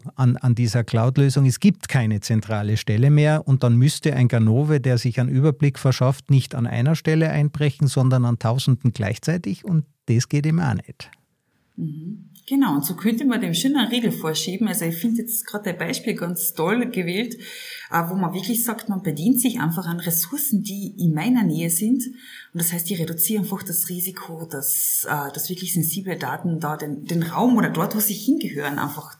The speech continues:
Speaker 2: dass sie da den Ort verlassen.
Speaker 1: Mhm.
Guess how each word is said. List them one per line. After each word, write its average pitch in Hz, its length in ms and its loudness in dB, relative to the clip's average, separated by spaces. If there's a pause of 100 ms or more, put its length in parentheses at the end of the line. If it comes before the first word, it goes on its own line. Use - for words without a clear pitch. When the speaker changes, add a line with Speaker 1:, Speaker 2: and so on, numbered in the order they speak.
Speaker 2:
dass 165 160 -8
sie 180 100 -6
da 156 200 -4
den 165 180 -8
Ort 151 260 -10
verlassen. - 540 -10 (920)
Speaker 1:
Mhm. 110 340 4